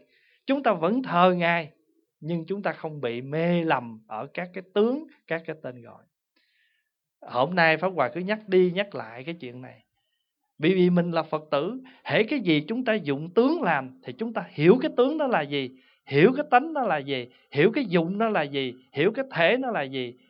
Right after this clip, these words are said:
thì chúng ta không có bị khổ. Ví dụ như là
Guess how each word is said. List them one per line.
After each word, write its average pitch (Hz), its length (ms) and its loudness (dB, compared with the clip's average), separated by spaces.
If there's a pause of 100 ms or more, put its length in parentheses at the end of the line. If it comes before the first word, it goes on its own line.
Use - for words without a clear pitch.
thì 127 140 -6
chúng 214 200 -10
ta 226 180 -6
không 254 180 -10
có 285 60 -12
bị 208 140 -6
khổ. 220 380 -10 (2000)
Ví 247 160 4
dụ 180 140 4
như 202 240 2
là 147 320 2